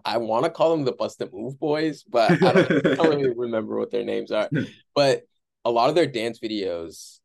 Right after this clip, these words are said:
Speaker 1: which have gone super popular this year, are all sort of, like, Benny X beats, you know what I mean? Or
Speaker 2: Right.
Speaker 1: similar sounding beats. Um, and he was, like, in one of those videos with them. So, like, when a producer can sort of, like,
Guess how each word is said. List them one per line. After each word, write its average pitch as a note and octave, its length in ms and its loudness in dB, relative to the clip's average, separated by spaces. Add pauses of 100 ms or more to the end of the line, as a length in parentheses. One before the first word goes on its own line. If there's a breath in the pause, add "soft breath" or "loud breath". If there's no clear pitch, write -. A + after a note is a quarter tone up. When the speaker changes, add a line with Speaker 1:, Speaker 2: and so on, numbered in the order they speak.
Speaker 1:
which A#2+ 280 -4
have G#2 160 -4
gone G2+ 360 -2
super C3+ 240 -8
popular G2 420 -2
this - 220 -8
year, G2+ 240 -2
are - 60 -2
all G2+ 260 2
sort G#2+ 160 -10
of, G2+ 60 -12
like, F2+ 200 -12
Benny G2 260 -4
X F#2+ 200 -8
beats, - 480 -12
you C#3+ 120 -2
know C#3 100 2
what C3 100 4
I A#2+ 60 2
mean? A#2+ 180 -2
Or A2+ 40 -2
Speaker 2:
Right. G#2 80 -6
Speaker 1:
similar G#2 340 -4 (120)
sounding D#2 280 -10
beats. E2+ 440 -10 (540 loud breath)
Um, C#2+ 460 -6
and A#2+ 120 -2
he C3 100 2
was, A#2+ 120 2
like, A2 200 0 (100)
in A2 320 -4
one G#2 120 -4
of G2 60 -6
those G2 180 -6
videos G2 400 -8
with E2 160 -12
them. F#2 240 -4
So, A2 160 -4
like, G#2+ 200 0
when A#2 180 -2
a A#2+ 80 0
producer C3 420 -4
can D#3+ 140 -4
sort B2 180 -4
of, G#2+ 100 -10
like, F#2+ 300 -6